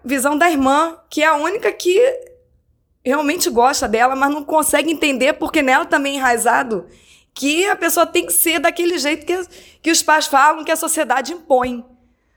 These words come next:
né? Então, é, a irmã quer ajudá-la, mas ao mesmo tempo se vê presa em barreiras e se arrepende,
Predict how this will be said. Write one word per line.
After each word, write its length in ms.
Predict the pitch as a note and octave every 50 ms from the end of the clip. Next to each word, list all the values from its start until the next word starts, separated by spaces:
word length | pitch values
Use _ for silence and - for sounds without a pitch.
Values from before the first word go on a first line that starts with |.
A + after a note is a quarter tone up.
| _ _ _ _ _ _ _ -
né? 220 | F#3+ G#3 A#3 A3
Então, 580 | G#3+ A3 A3 B3 B3 C4 C#4 C#4 C#4+ C#4+ C#4 - -
é, 260 | - A#3+ B3 A#3+ A#3+ A#3 A3+ G#3+ G3+ G3 F#3+ F3+ D#3+ D3+ D3+ - - _ _ _ _ _ _ _ _ _ _ _ _ _ _ _ _ _ _ _ _ _ _ _ _
a 140 | - G3+ G#3+
irmã 340 | A#3 A3 G#3+ A3 A#3 B3+ B3+
quer 300 | - - - C#4 D4+ E4+
ajudá-la, 540 | F4+ C4+ D4+ A#3 A#3+ A#3+ C4 C#4+ C#4+ C#4
mas 180 | C4+ C4 C4 B3+
ao 60 | C#4
mesmo 260 | C4 C4+ C#4+ C4+ C#4
tempo 300 | B3+ - B3+ C4 C4+ -
se 80 | - C4+
vê 140 | A3 C4 C4+
presa 340 | C4 C4 A#3+ C4+ C#4 C#4 C#4
em 60 | A#3+
barreiras 760 | B3+ B3 A3 A3 A#3 B3+ B3+ B3 A#3+ A#3 - - - - _ _ _ _ _ _ _ _ _ _ _ _ _
e 100 | - G#3+
se 120 | G#3+ - B3
arrepende, 1000 | B3+ B3+ C#4 C4 C4 - A#3 A#3+ C4 C4+ C4+ B3+ - A3+ A3 G3+ F3+ - -